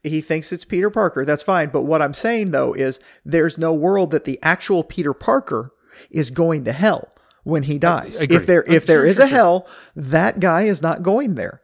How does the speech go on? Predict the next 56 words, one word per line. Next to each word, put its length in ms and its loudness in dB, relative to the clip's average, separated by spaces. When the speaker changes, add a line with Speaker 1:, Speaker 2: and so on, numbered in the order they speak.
Speaker 1:
I 80 -2
mean, 160 0
his 200 -2
big 200 2
mistake 440 -2
was 140 -2
not 400 -4
stopping 500 -4
someone 460 -4
who 180 -2
then 220 -4
killed 380 -4
his, 640 -6
I 60 0
mean, 320 -6
i-, 160 -12
i-, 200 0
his 240 2
is, 320 -4
some 240 -8
people 260 -2
have 140 -2
died 280 0
around 300 -2
him, 120 -6
but 120 -4
not 260 -6
really 300 0
through 240 -2
his 320 -4
fault. 580 0
He 160 -8
might 240 -2
have 140 -2
been 100 -4
able 160 -4
to 80 -4
stop 340 -4
it, 200 -6
but 220 -4
the, 180 -2
the, 360 -6
the 200 -6
chain, 640 -6
I, 180 -4
he 220 -4
is 160 -2
just 200 -6
a 60 -6
good 300 -4
person. 340 -6
He 140 -12
tries 460 -4
to 120 -6
do 160 -8
good, 400 -8